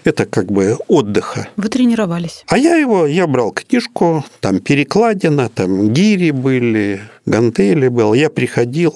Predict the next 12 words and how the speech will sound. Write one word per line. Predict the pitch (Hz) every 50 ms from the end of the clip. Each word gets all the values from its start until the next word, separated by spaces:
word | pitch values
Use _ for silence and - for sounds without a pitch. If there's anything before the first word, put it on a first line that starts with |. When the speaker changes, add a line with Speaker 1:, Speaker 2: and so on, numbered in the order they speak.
| - - -
Speaker 1:
ставил | - - - 123 113 101 90 87 85
стул, | - - - - - 143 160 170 175 - - - _ _ _ -
я | 233 262 226
ему | 127 107 98
расписал, | 104 104 - - - 120 - - 117 104 90
что | - - - - 117
как | 104 - 117 110 120
делать, | 156 226 240 220 185 156 - _
и | - 254
вот | 262 233 -
каждый | - - 160 147 135 131 120 107
день. | 98 92 90 90 92